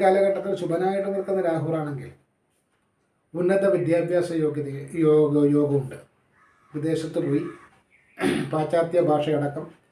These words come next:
പഠിക്കുവാനുള്ള യോഗം പ്ര-, അനുഭവത്തിൽ വരും. അതുപോലെ തന്നെ കേസ് വഴക്കുകളിൽ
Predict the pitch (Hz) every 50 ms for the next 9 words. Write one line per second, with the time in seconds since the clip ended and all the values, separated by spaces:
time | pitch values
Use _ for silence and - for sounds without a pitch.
0 | _ _ _ _ _ _ _ _ _ - 170 160 135 156 151 139 156 165 160 160
1 | 160 156 151 151 151 143 139 127 127 127 123 - _ _ _ _ _ _ _ _
2 | - - - - - - - - 143 - - 165 165 160 147 151 147 147 147 143
3 | 139 143 143 139 - - - - 165 160 151 147 160 160 165 147 135 123 - -
4 | - _ _ _ _ _ _ _ _ _ _ _ _ _ _ _ _ _ _ _
5 | _ _ _ _ _ _ _ _ _ _ _ _ _ _ _ _ _ _ _ _
6 | - 175 180 185 196 196 196 190 180 180 175 175 175 175 - - - - _ _
7 | _ _ _ _ _ _ _ - 175 185 196 196 196 - 214 208 202 196 190 190
8 | 180 - 175 160 151 139 - -